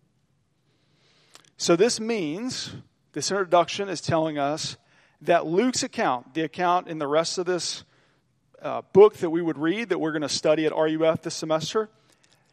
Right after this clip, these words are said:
is not a myth. It's not a fictional story. It's not something that Luke made up. It is an eyewitness account of the person and work of Jesus Christ,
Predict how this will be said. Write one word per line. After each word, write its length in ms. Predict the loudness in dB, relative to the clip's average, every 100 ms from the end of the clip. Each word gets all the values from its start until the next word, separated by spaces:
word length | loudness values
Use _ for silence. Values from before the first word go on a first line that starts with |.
| -2
is 680 | 6 6 6 0 -6 -10 -12 _
not 260 | -2 2 2
a 40 |
myth. 540 | 0 0 0 -2 -12 _ _ _ _ _ _ _ _
It's 180 | -12 -6
not 240 | 0 0
a 60 | 0
fictional 400 | 0 0 0 -4
story. 500 | -4 0 2 2 -2 _ _ _ -8
It's 160 | -2
not 220 | 2 2
something 320 | 2 -2 -4 -4
that 140 | -2
Luke 300 | 0 -2 0
made 240 | 2 2
up. 560 | 4 2 2 -4 _ _ _ _ _ _ _ 6
It 80 |
is 160 | 8 8
an 140 | 6 2
eyewitness 640 | 2 6 6 4 -4 -6
account 420 | -6 -6 -4 -4
of 80 | -4
the 100 | -8
person 400 | -6 -6 -4 -6
and 120 | -6
work 360 | -4 -4 -6 -16 _ _ _ _ -6
of 100 | -6
Jesus 380 | -6 -8 -8 -8
Christ, 460 | -2 -2 -4 -10